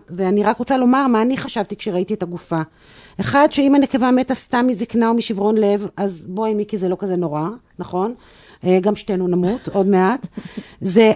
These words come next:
Speaker 1: אומנם דבר מאוד גדול ומרשים, גופה של לוויתן, וזה חיה שאנשים נורא אוהבים לאהוב, אבל זה שפרט אחד מת, זה לא נורא, נורא עצוב. ו-, אה,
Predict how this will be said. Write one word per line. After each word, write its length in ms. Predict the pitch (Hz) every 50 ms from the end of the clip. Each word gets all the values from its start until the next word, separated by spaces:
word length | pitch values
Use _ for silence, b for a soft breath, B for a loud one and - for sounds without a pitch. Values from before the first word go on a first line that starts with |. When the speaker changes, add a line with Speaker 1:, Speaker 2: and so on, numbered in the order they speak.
| -
Speaker 1:
אומנם 320 | 226 214 220 233 233 247 254
דבר 280 | 226 233 190 233 220 240
מאוד 320 | 240 220 220 233 180 185 - -
גדול 420 | 185 208 185 156 143 208 233 247 247 196
ומרשים, 580 | 208 202 196 180 190 - - - 302 320 311
גופה 260 | 311 269 - 220 208
של 140 | 208 - 208
לוויתן, 640 | 190 175 175 190 185 180 - 180 170 165 170 180 214 262 302 _ _ _ b b b b b b b b b
וזה 160 | 180 202 165 -
חיה 280 | - - 208 214 214 240
שאנשים 580 | - 269 254 240 226 220 220 208 - 240 233
נורא 200 | 226 214 202 214
אוהבים 240 | 214 208 190 220 220
לאהוב, 460 | 220 202 190 208 262 277 269 262 233 277 b b b b b b b b
אבל 140 | - 185 202
זה 120 | 190 277 311
שפרט 340 | - - - 294 330 330
אחד 240 | - - 320 311 202
מת, 320 | 254 285 302 330 330 - -
זה 160 | 202 196 240
לא 240 | 233 233 247 285 294 -
נורא, 380 | 285 262 240 208 214 226 233 233 - -
נורא 300 | 220 214 190 185 190 185 165
עצוב. 560 | - - - - - 202 170 160 160 156 151 151 _ _ _ _ _ _ _ _ _
ו-, 200 | - 156 170 196 196 196 196 196 196 196 196 196 196 202 202 - - - 196
אה, 100 | 196